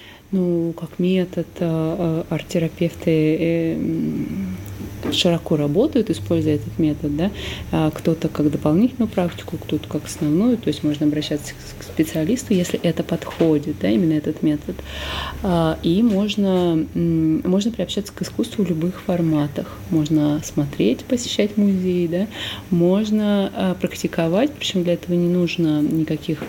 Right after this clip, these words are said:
навыков, можно делать, э, простые техники самоподдержки, а, желательно регулярные, да.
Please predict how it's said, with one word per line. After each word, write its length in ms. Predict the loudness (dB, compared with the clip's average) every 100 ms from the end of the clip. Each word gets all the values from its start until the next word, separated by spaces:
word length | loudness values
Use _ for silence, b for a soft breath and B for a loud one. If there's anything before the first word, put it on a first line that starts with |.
| -4
навыков, 480 | 0 2 0 0 -2 0
можно 280 | 0 2 2
делать, 360 | 2 2 0 -2
э, 340 | 0 2 0 -2 B B -6
простые 640 | -2 -2 2 4 4 4 0
техники 500 | 0 -2 0 -2 -2
самоподдержки, 1080 | -2 0 0 0 0 2 2 0 0 -2 -2 B B B
а, 160 | 0 0
желательно 420 | 2 0 2 2
регулярные, 840 | 4 2 2 2 0 -2 -4 -4 -6 -10 -4
да. 200 | 0 0